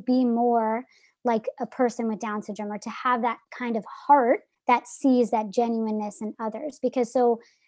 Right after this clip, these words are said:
that very first day of camp, so I was seventeen years old, a kid myself,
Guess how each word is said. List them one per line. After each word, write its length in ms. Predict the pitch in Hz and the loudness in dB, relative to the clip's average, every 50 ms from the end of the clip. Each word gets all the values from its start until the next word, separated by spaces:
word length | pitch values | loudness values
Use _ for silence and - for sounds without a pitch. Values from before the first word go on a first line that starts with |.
| _ _ | _ _
that 160 | - 254 240 240 | -2 -2 0 2
very 260 | 220 262 269 285 277 | 4 4 6 6 4
first 260 | 285 294 269 262 - | 4 2 0 2 2
day 100 | 262 240 | 2 0
of 80 | 226 226 | 0 0
camp, 260 | - 233 214 208 202 | -4 -6 -6 -6 -6
so 100 | - 240 | -4 -2
I 60 | 220 | -2
was 120 | 214 214 | -2 0
seventeen 460 | - 269 277 269 285 269 269 - 262 254 | 2 2 4 4 4 2 2 2 2 2
years 240 | 247 233 233 220 | 2 0 -2 0
old, 300 | 226 214 214 208 214 208 - - - | 0 2 2 2 0 -2 -6 -8 -6
a 160 | 240 226 214 | -4 -4 -4
kid 340 | 214 - - 277 285 294 247 | -4 -4 4 6 6 6 6
myself, 680 | 254 240 220 220 196 - - 196 185 226 294 370 - | 4 2 2 0 -2 -4 -8 -6 -4 -4 -4 -4 -8